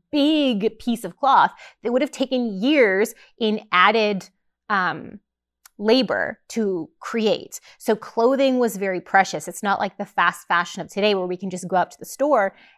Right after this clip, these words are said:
and buy a blouse, you know, on sale at, uh, uh, at Winners or something or <laughs> Marshalls, and it's not like that. Your, your clothing was handmade and made. So people did make their own clothing. If you lived in a city, you had a bit more options as to,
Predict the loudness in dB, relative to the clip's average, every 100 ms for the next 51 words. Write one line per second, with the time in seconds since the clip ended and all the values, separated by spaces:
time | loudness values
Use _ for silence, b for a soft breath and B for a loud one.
0 | -6 -2 2 2 2 0 4 8 8 8
1 | 0 -8 _ _ _ _ -2 2 2 0
2 | -2 2 4 6 4 0 -4 _ -2 2
3 | 2 2 -4 -2 -6 _ -2 0 2 2
4 | 0 0 0 0 -2 -6 -10 -10 -8 -4
5 | 0 6 6 6 4 4 2 -2 0 0
6 | 0 -4 -8 -10 -4 0 4 4 6 2
7 | 2 0 0 -2 -4 -6 -6 -8 -6 -4
8 | -2 -2 -4 -8 -8 -8 -6 -8 -8 -8
9 | -10 -6 -4 -2 -4 0 0 2 -4 -2
10 | -4 -4 -6 -6 -8 B B B -2 2
11 | 2 0 0 -2 -2 -4 -4 -4 -6 -4
12 | -2 -4 -4 -6 -4 -4 -4 -2 -2 -2
13 | -4 -4 0 2 2 -2 -6 -4 -6 0
14 | 0 0 -4 -10 -6 -4 -4